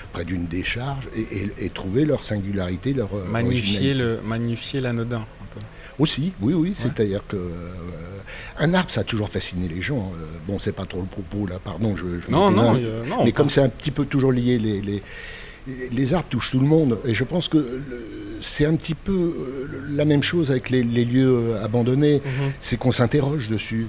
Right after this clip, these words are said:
Speaker 1: Euh, il y a, il y a, comme vous dites, le côté, euh, écologique, mais, euh, on essaye d'imaginer la vie qu'il y avait avant, de, de, de, de le reconstruire, ce lieu. Moi, ça me fascine.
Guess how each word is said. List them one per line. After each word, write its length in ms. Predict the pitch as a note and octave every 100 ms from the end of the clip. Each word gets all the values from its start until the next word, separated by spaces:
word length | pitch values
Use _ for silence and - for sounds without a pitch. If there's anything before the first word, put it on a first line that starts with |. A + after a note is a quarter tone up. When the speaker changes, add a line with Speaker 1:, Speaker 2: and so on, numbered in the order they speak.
| -
Speaker 1:
Euh, 340 | G#2 G#2 G#2 G2+
il 80 | G2
y 80 | G#2+
a, 20 |
il 280 | A2 - G#2+
y 20 |
a, 60 | -
comme 200 | A#2 G#2
vous 140 | G2+
dites, 240 | G#2+ B2 A2
le 80 |
côté, 400 | G2+ G#2+ - G#2
euh, 260 | G2 F#2 F2+
écologique, 600 | F#2+ A2 A#2 B2 D#3 D3 A2
mais, 260 | A2+ B2
euh, 140 | A#2 G#2+ - - - -
on 100 | G#2+
essaye 240 | G#2+ A#2
d'imaginer 500 | G#2+ G#2 G#2 G2+ G#2+
la 140 | G2+ G2
vie 160 | G#2+
qu'il 140 | G2 G#2+
y 20 |
avait 160 | F#2
avant, 420 | G2+ A2+ C#3 C#3 C3+
de, 140 | A2+
de, 220 | G2 G2+
de, 160 | F#2 G2
de 140 | F2+
le 60 | F2+
reconstruire, 720 | G2+ F#2+ B2+ - - C#3+ A#2+
ce 120 | A#2+
lieu. 280 | G#2+ G#2+ G#2+
Moi, 140 | G#2
ça 140 | D3+ G2+
me 60 |
fascine. 420 | G2 G#2 - G#2+